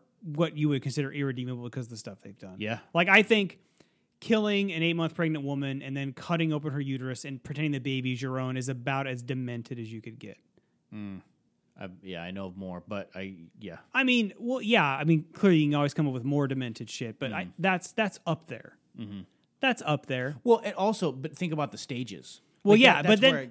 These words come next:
Speaker 1: but then add in the layer of planning
Speaker 2: Yeah.
Speaker 1: and, and then the lying to the husband and, like,
Speaker 2: Well
Speaker 1: the, the months of preparation.
Speaker 2: So, well, I mean, this is, this is where you get into sort of breaking down crimes, thinking like a lawyer, like, so it wasn't,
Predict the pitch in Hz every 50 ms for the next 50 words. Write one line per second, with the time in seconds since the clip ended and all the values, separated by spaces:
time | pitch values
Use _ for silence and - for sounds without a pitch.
0 | - - 233 226 294 294 294 277 214 208 226 226 220 214 208 196 180 175 175 180
1 | 190 190 190 185 180 165 - - - - 185 180 180 175 160 139 123 117 113 117
2 | 123 131 127 120 120 160 147 156 147 151 156 156 160 160 165 165 156 151 147 156
3 | 156 156 160 160 156 147 151 - - - 180 170 151 143 131 135 123 120 117 120
4 | 135 131 131 131 131 131 - _ _ _ _ _ - - - - 151 160 151 143
5 | 147 - 160 160 156 160 165 170 165 170 170 165 - - 160 143 - - - 160
6 | 151 - 151 143 147 156 160 147 - 151 131 131 - - - - 196 175 135 160
7 | 180 180 185 180 196 185 156 196 190 196 214 175 - - - 160 143 165 165 -
8 | 180 156 - 175 160 147 156 147 135 123 123 131 113 123 123 117 117 110 - 123
9 | 117 110 95 - 113 107 101 - 113 101 98 98 98 95 - - 135 135 131 107
10 | 98 - - 113 104 98 101 104 95 95 92 95 98 98 101 107 107 101 98 98
11 | 101 95 92 92 - _ _ _ _ _ _ _ _ _ - - 165 156 156 160
12 | 160 151 139 143 156 170 156 156 151 120